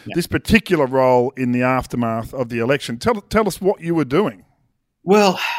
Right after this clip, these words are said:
Speaker 1: leading up to it, you know, we, what people may not realize is for the previous essentially eighteen years or twenty years, basically, Georgia had been using something,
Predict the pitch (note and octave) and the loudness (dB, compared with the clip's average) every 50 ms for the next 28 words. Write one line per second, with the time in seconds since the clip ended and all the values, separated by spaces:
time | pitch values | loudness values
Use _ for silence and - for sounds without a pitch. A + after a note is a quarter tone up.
0 | - - - D3+ F#3 B3 B3 F3+ D#3 F3+ G3+ - - - C3+ B2 A2+ G#2+ - - | -10 -10 -2 2 4 4 6 6 4 4 2 0 0 0 0 2 2 0 -2 -6
1 | _ _ - C3 B2+ B2+ A#2+ A#2+ B2+ C#3+ - - _ _ _ _ - _ _ - | _ _ -2 0 2 4 4 2 2 -2 -4 -8 _ _ _ _ -20 _ _ -4
2 | C3 B2+ D3 C#3 B2 A#2 B2+ C3+ C#3 C3 A2+ G#2 A#2 B2+ C#3+ C3+ A#2 A2 G#2+ G#2+ | -2 0 0 0 0 0 0 2 2 2 0 0 -2 -2 0 0 0 0 0 -2
3 | G2 G2+ G2+ G2+ F#2+ - - - _ _ _ _ _ _ _ _ _ _ _ - | -4 -6 -8 -8 -8 -10 -14 -16 _ _ _ _ _ _ _ _ _ _ _ -6
4 | B2+ B2 A#2+ A2 A2 G#2+ G2 - _ G#2+ - - - D#3+ F3 E3 C3+ C#3 B2 A2+ | -4 -2 -2 -2 -2 -4 -6 -10 _ -14 -10 -4 0 2 2 2 4 2 2 0
5 | G#2 F#2+ - - - - - _ - - - C3 B2 B2 - A2 G#2 - A#2 C3 | 0 -2 -2 -4 -4 -6 -10 _ -8 -4 -2 -2 -2 -2 -4 -6 -6 -4 -4 -4
6 | - - - A#2+ G#2+ G2+ G2 A2+ A#2+ A2 F#2+ E2+ D#2+ - - - - _ _ _ | -4 -4 -6 -6 -6 -4 -2 -2 -2 -2 -2 -6 -8 -10 -10 -10 -12 _ _ _
7 | _ _ _ _ _ _ _ _ _ _ _ - - F#2 - - B2 B2 A2+ G2+ | _ _ _ _ _ _ _ _ _ _ _ -10 -10 -10 -6 -4 -2 -2 -2 -2
8 | F2+ F2+ F2+ E2+ F2+ E2+ - - F2+ - - D2+ - - _ _ _ _ _ _ | -4 -8 -10 -10 -12 -12 -12 -12 -14 -14 -14 -16 -16 -18 _ _ _ _ _ _
9 | _ _ _ _ - - - B2+ B2+ B2+ C3+ B2+ C3+ B2+ C#3 B2 A#2 A2 A2 A2+ | _ _ _ _ -20 -8 -4 0 0 2 2 0 -2 -2 -4 -4 -4 -4 -4 -4
10 | A2+ F#2+ G#2 G#2+ G#2 G#2 G#2 - _ _ _ _ - - - B2 A2 - - A2 | -4 -6 -6 -8 -8 -10 -12 -14 _ _ _ _ -14 -8 -6 -6 -6 -6 -6 -8
11 | G#2+ G#2+ G#2 G2 - | -8 -8 -10 -12 -14